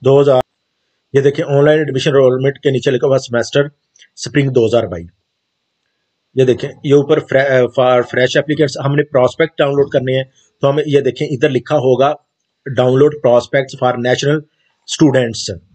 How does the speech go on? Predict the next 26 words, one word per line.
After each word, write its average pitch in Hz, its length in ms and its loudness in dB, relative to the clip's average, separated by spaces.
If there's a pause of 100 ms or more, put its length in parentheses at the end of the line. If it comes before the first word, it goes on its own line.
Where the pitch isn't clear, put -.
(1500)
इधर 143 180 4
से 175 140 0
आप 147 200 0
ये 143 380 0
देखें 123 320 -4 (580)
मैट्रिक 135 340 0
प्रोग्राम 165 380 0
के 160 100 0
लिए 156 260 4 (120)
आप 135 220 0
इधर 143 380 -2
डाउनलोड 139 440 0
पे 160 60 0
क्लिक 151 260 -4
करेंगे 143 280 0
तो 156 120 -4
ये 139 260 0
डाउनलोड 117 380 2
हो 110 60 2
गए। 117 100 0
one 143 360 -2
by 147 140 2
one 131 200 -2
मैं 131 100 0
आपको 123 260 -2
ना 147 120 -4